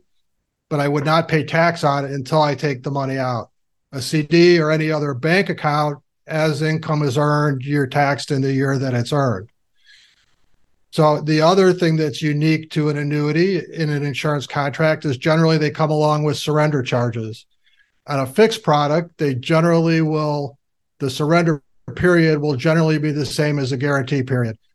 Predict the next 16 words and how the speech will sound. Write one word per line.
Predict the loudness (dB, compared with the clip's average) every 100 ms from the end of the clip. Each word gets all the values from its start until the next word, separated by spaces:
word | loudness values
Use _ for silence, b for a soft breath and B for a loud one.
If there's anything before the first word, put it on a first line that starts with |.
| _
So | -12 -8
if | -4
I | -2
bought | 0 2 0
a | -2
three-year | 2 6 6 4 2
guaranteed | 0 2 0 0 0 0
rate | 0 0 -2 -8 -12
annuity | -6 -2 0 2 2
at | 0
the | -2
end | -2
of | -4
the | -6
third | -2 -2 0
year, | 2 2 2 -2